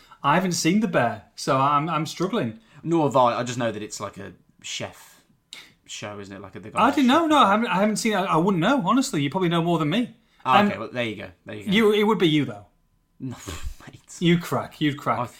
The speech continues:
Speaker 1: It's almost like an
Speaker 2: thrive.
Speaker 1: S A S style. You'd, you'd, you'd crack early, wouldn't you? You'd be in tears. You'd be, you know, when you're blindfolded and you're brought into the, the marshal and the colonel and the captain. You're, you're in tears within four minutes for the show, hundred percent.
Speaker 2: Not, not a chance.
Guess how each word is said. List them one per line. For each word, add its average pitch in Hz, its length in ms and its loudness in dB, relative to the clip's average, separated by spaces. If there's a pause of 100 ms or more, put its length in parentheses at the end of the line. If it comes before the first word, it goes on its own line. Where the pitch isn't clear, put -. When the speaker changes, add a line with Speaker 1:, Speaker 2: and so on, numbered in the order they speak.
Speaker 1:
It's - 100 -8
almost 247 180 4
like 208 140 2
an 170 80 2
Speaker 2:
thrive. 165 60 4
Speaker 1:
S - 120 -2
A 139 140 4
S 143 120 0
style. 123 440 0
You'd, 127 320 -4
you'd, 143 200 -4
you'd 143 160 -2
crack 131 280 -4
early, 120 260 0
wouldn't 120 160 -4
you? 120 80 -4
You'd 131 140 -2
be 135 100 -2
in 120 80 0
tears. 117 400 -2 (260)
You'd 156 140 4
be, 170 80 0
you 180 100 2
know, 208 80 2
when 190 120 2
you're 180 100 0
blindfolded 147 640 2
and 120 80 2
you're 120 100 0
brought 135 260 2
into 123 200 -2
the, 120 320 -2 (220)
the 147 100 0
marshal 135 420 4
and 117 80 0
the 127 60 -4
colonel 131 380 0
and 120 80 0
the 123 40 -4
captain. 113 540 -4 (220)
You're, 147 160 2
you're 160 200 4
in 131 80 2
tears 127 300 0
within 113 180 -2
four 113 280 -4
minutes 120 240 -2
for 113 80 -14
the 110 60 -10
show, 110 280 -6
hundred 117 280 -2
percent. 110 280 -6
Speaker 2:
Not, 107 120 -6
not 90 40 -6
a - 60 -14
chance. 98 380 -18